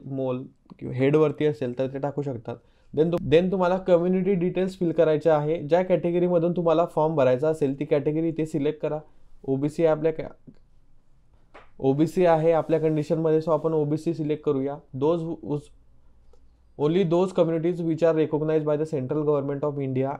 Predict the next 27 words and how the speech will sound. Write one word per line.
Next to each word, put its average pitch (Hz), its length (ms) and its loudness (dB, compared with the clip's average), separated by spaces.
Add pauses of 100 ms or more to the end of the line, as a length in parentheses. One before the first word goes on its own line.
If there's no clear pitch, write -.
(140)
as 135 200 -6
एससी, 139 420 -6
एसटी 147 380 -4
and 143 180 -6
ओबीसी 139 560 -4
are 139 160 -6 (100)
eligible 151 420 -2
for 151 220 -2
reservation 139 540 -4
in 156 120 -6
recruitment 143 520 -6
in 151 120 -8 (120)
Indian 135 280 -6
Railways. 127 320 -6 (400)
तर 160 80 -2
जर 180 200 -2
ओबीसी 165 380 0
सर्टिफिकेट 185 420 -2
असेल 185 300 -4
तर 190 80 -4
तुमच्याकडे 175 480 -2
नॉन 160 260 -2
क्रिमी 160 280 -4
लेअर 160 160 0
देखील 160 260 -4
असलं 147 240 -6
पाहिजे. 139 320 -8